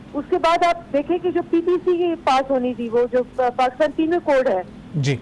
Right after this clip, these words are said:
Speaker 1: उसमें पास होने पे हम और, अ, अ, People's Party इकट्ठे थे।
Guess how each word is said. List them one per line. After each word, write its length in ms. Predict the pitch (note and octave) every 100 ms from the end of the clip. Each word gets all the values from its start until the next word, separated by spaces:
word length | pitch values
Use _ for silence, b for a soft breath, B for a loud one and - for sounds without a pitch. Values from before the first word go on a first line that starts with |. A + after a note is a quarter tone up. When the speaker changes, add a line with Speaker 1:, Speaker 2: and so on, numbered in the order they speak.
| -
Speaker 1:
उसमें 240 | D#4 G4+
पास 240 | G4 E4 F4 E4+
होने 180 | E4+
पे 120 | F4+ F#4+
हम 380 | C#4 B3 D#4+
और, 420 | F4+ F4 E4 C#4 C#4 - - - C#4+
अ, 340 | C#4+ C#4 C4+ C4+ C4+ F3 G3+
अ, 280 | C4 B3+ C4 - - -
People's 240 | D4+ F4+ -
Party 280 | E4 E4
इकट्ठे 400 | F#4+ G4 G4+
थे। 40 | G4+